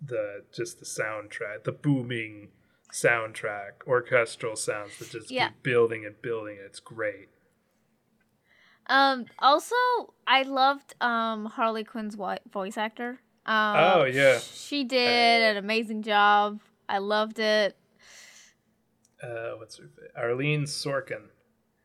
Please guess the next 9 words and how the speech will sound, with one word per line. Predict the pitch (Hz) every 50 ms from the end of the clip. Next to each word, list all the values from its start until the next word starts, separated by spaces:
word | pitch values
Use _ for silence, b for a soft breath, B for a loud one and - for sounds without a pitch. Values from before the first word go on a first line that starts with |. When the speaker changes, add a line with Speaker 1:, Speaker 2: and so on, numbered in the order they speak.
| _ _ _ _ _ _ _ _ _ _ _ _ _ _
Speaker 2:
Oh, | 240 240 240 226 220 214 214
Speaker 1:
Mm-hmm. | 156 139 131 131 147 156 151 -
Speaker 2:
she | - - - 254
did | 226 214 233 233 220 214 185 - - _ _ _ _ _ _ _ _ _
ten | _ - 277 254 233
out | 220 214 240
of | -
Speaker 1:
Which | - -
Speaker 2:
ten. | 277 202 196 196 185 190 196 214